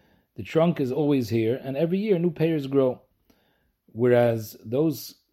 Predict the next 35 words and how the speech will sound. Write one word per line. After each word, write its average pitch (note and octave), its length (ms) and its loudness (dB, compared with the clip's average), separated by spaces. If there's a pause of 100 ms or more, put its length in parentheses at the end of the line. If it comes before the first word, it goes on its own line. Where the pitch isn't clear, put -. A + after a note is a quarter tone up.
(160)
trees D3 500 -4
that G#2+ 200 -4
the G#2 80 -10
actual B2+ 420 -4
trunk C3 420 -2
dies B2 400 0
after B2 320 -4
the A2 120 -4
winter, C3+ 400 -2 (120)
and G#2+ 260 -6
it F#2+ 100 -12
starts C#3 400 -2
again A2+ 460 0
from G2+ 200 -10
fresh, C#3+ 380 2
from G#2+ 160 -8
the G#2 100 -4
roots, C3+ 380 0 (560)
the G#2 80 -12
next C3+ 300 -4
year, G3 280 2
that's E3 280 -4
a D#3 60 -2
Boyer C#3 260 2
Pri B2 160 -2
Adama. G#2 400 0 (160)
So - 160 -14
bananas, C3 420 -2
even D#3 200 -4
though C#3+ 120 0
it's B2 120 -6
quite C3+ 200 -2
a C3 60 0
large A#2+ 400 0
tree, E3+ 460 -2